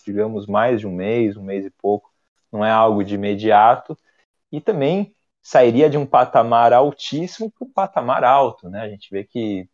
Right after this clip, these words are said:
preço de diesel, de álcool, de, de gasolina tá altíssimo, então isso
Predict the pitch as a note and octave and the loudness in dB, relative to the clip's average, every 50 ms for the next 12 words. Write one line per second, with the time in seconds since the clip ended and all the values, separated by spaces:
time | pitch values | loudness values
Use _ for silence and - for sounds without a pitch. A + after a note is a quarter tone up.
0 | _ - G#2+ G#2+ G#2+ G#2+ - A2 G2 G2 G2 F#2+ F#2 F2+ F2+ G2 G2+ G2 G2+ G#2+ | _ -4 -4 -2 -4 -4 -8 -10 -10 -8 -8 -8 -8 -10 -12 -10 -8 -4 -4 -2
1 | A2+ A#2 G#2+ F#2+ F#2 F2+ F#2+ F#2+ F#2 F2+ F2+ F2+ F#2 F#2 F#2 F#2+ G2+ G#2 A2 A2 | -2 -2 -4 -4 -6 -6 -6 -6 -6 -6 -8 -8 -10 -6 -2 0 2 4 4 4
2 | G#2+ G2+ G2 - _ - G2 F#2+ F#2 F#2 F#2 G2 G2 F#2 F2+ F2+ F#2 F#2 F#2+ G2+ | 2 0 -2 -6 _ -6 -6 -6 -6 -8 -10 -10 -10 -8 -8 -8 -8 -8 -6 -4
3 | F#2+ G2+ F#2+ F2+ F#2+ F#2 G2 G#2+ A#2 A2 - - B2 B2 C3 D3+ D3+ - - - | -2 -2 -2 -4 -4 -6 -6 -6 -6 -6 -2 2 2 2 2 0 -4 -8 -10 -8
4 | C3 D3 D#3 - - A2+ G2 F#2+ F#2+ G2 _ _ G#2 G#2+ A#2 B2+ C3+ C3 _ _ | -8 -8 -8 -12 -16 -16 -16 -14 -16 -18 _ _ -10 -10 -10 -10 -12 -16 _ _
5 | _ _ _ _ _ _ _ _ _ _ _ _ _ _ - A2 A2 G#2+ - - | _ _ _ _ _ _ _ _ _ _ _ _ _ _ -4 -4 -4 -4 -4 -4
6 | C3 A#2+ A2+ | -4 -4 -4